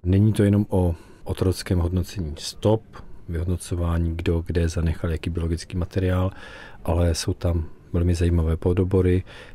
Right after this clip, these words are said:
jako je archeogenetika, genetická genealogie a podobně. A tam už se dostáváme třeba více,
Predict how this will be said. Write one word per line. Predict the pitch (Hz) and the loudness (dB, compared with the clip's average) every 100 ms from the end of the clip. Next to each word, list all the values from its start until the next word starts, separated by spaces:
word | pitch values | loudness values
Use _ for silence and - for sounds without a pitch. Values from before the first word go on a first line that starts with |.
| - | -6
jako | 95 - | -4 0
je | 82 82 | 0 0
archeogenetika, | 87 82 - 87 90 85 - 90 - 82 78 76 | -2 -2 0 0 2 0 0 -4 -2 0 -2 -4
genetická | - 80 80 82 - 82 80 | -2 0 0 -2 -2 -2 0
genealogie | 82 80 80 82 85 82 80 - | 0 0 0 0 0 0 -2 -6
a | 73 73 - | -6 -6 -6
podobně. | - 85 90 95 98 - - - - - - | -2 0 4 4 2 0 -12 -16 -18 -12 -4
A | 82 78 - | -2 -2 -2
tam | 87 | 0
už | 92 - | 2 0
se | |
dostáváme | 90 80 - 85 85 85 85 82 - | -2 -2 0 2 2 2 2 0 -4
třeba | - 80 | -8 -6
více, | 82 85 - 90 | -6 -6 -4 -2